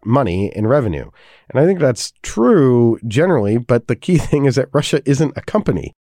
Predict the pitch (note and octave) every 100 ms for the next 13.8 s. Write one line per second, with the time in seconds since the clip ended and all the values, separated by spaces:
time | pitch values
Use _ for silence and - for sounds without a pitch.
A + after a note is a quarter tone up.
0 | - A2+ D#3 - B2+ B2+ E3+ E3 D3+ C3
1 | D3 E3 B2+ A#2+ G#2 A2 A#2 - _ A2
2 | B2 C#3 C#3+ C#3+ - A#2 F3+ G3 C#3 G#2+
3 | A2+ - B2 A2+ B2+ F#2+ - D3 C#3 D3
4 | C3+ B2 A2+ G#2 C3+ C3 G#2+ - - -
5 | - A2 A#2+ - D#3+ A#2+ A#2 - - -
6 | - C3+ A#2 A#2 C#3 B2 A2+ - A#2 -
7 | B2 A#2 A#2 A2+ A#2+ - G#3 C#3 - _
8 | _ - C#3 G3 G3+ D3 A#2+ - - -
9 | B2+ B2+ B2+ B2 F#3 D#3+ A#2 A#2+ E3+ B2
10 | A2 G2 F#2+ A2 C3 D#3 A#2 G2 F#2 F#2
11 | - _ _ - A#2+ D3+ C#3+ B2 A#2 A#2
12 | - G#2+ - A#2+ - A2+ G2+ - A#2+ A2+
13 | G#2+ G#2 - - B2+ C3+ C3+ A2+